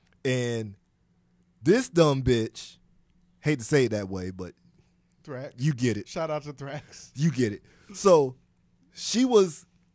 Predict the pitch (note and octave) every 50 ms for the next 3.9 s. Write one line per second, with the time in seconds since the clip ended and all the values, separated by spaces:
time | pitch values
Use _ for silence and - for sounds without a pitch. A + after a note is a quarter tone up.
0 | _ _ _ _ _ _ _ _ _ - E3+ F#3+ E3+ D3 C3+ B2 A2 F2+ F2 E2+
1 | B2+ C3+ D3+ F3+ G3 F#3+ F#3 D#3 C#3+ B2+ A#2 A2 A#2 C3+ C#3+ - _ _ _ _
2 | _ _ _ _ - - F3 D#3 C#3+ D3+ C3 - - - D#3+ F3 F3+ D#3+ C3+ B2
3 | A2+ A2+ A2+ - - _ _ _ _ _ _ _ - C#3 C3 B2 A#2+ -